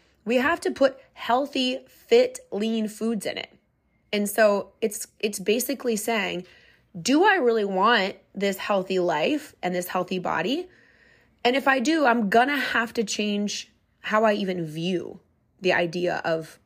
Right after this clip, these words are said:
what I can eat and what I can't eat," to, "This is what I eat to support my life. These are things I just don't eat."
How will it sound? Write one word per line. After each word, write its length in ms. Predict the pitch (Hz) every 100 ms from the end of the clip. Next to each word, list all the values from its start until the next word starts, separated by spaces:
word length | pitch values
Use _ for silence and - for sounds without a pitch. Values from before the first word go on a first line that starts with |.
| _
what 220 | 165 175
I 120 | 160
can 500 | 156 - 185 185 185
eat 280 | 185 185 185
and 100 | 170
what 120 | 165 -
I 100 | -
can't 340 | - 175 165
eat," 180 | 156 -
to, 240 | - 165 156 - - -
"This 340 | 160 160 247 269
is 140 | 226
what 180 | 226 214
I 280 | 190 175 -
eat 180 | 190 -
to 80 | -
support 360 | 185 - 175
my 100 | 170
life. 380 | 170 170 143 - - - _ 175
These 280 | 190 185
are 100 | 190
things 300 | 185 180 175
I 80 | 170
just 280 | 165 160 -
don't 240 | 160 151 147
eat." 360 | - - -